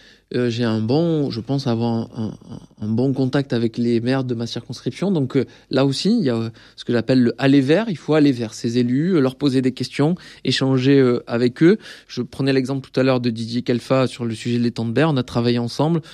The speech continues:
on va sur le terrain, on comprend les sujets ensemble. Et puis après, à moi de les porter, euh, au niveau, euh, national. Et puis n'oublions pas que si des élus, euh, nationaux, des parlementaires veulent être élus au niveau local, ils peuvent l'être, sauf qu'ils ne peuvent pas être adjoints ni maires.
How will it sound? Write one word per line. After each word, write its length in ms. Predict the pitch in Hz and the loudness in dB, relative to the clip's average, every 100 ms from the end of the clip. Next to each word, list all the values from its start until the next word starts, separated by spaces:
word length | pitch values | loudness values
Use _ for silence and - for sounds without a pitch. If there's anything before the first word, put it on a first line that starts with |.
| - - | -16 -6
on 80 | 123 | -4
va 80 | |
sur 160 | 117 - | -4 -4
le 80 | 120 | -4
terrain, 260 | 131 127 | -2 -2
on 120 | 151 131 | -2 -2
comprend 280 | 127 - 127 | -4 -2 -4
les 80 | |
sujets 280 | 120 123 120 | -2 -2 -2
ensemble. 340 | 123 - 170 151 | -2 0 0 0
Et 60 | |
puis 160 | 113 120 | 0 -4
après, 340 | 113 - 170 - | -4 0 0 0
à 80 | 127 | 0
moi 240 | 147 190 - - _ | 0 0 -4 -20 _
de 100 | - | 0
les 100 | 120 | 0
porter, 400 | 117 127 - 160 | 0 -4 4 6
euh, 120 | 139 110 - - - | 6 2 -6 -10 -4
au 100 | 123 | -2
niveau, 400 | 120 120 127 120 | 0 2 4 4
euh, 100 | 113 | 4
national. 400 | 123 - 156 202 | 0 2 4 4
Et 60 | |
puis 140 | 139 127 | 2 -2
n'oublions 320 | 120 123 120 | -2 -2 0
pas 120 | 160 | 0
que 160 | 147 123 - - _ | 0 -2 -4 -20 _
si 200 | - 143 | -10 -4
des 220 | 135 127 | 0 2
élus, 340 | 131 131 143 131 | 4 4 4 4
euh, 140 | 113 113 _ _ _ _ | 2 -2 _ _ _ _
nationaux, 520 | 147 139 - 143 139 | 0 0 2 2 2
des 120 | 127 120 | 2 0
parlementaires 800 | 123 127 127 123 139 127 117 123 - | 0 0 0 0 2 0 -2 -12 -8
veulent 340 | 123 151 143 | 0 4 4
être 240 | 127 - | 2 0
élus 240 | 127 127 131 | 0 4 4
au 120 | 117 | 2
niveau 180 | 113 113 | -2 -4
local, 260 | 117 175 | -2 0
ils 120 | 208 147 | 0 0
peuvent 180 | 131 | 2
l'être, 300 | 127 170 - - | 2 2 -2 -14
sauf 560 | - - - 185 - | -20 -8 -4 -4 -4
qu'ils 220 | - 127 120 | -12 -8 -8
ne 60 | |
peuvent 160 | 113 110 | -8 -2
pas 120 | 139 | -2
être 160 | 135 120 | 0 -4
adjoints 320 | 120 135 170 | -2 -2 0
ni 120 | 147 | 0
maires. 280 | 156 143 - | 0 0 -4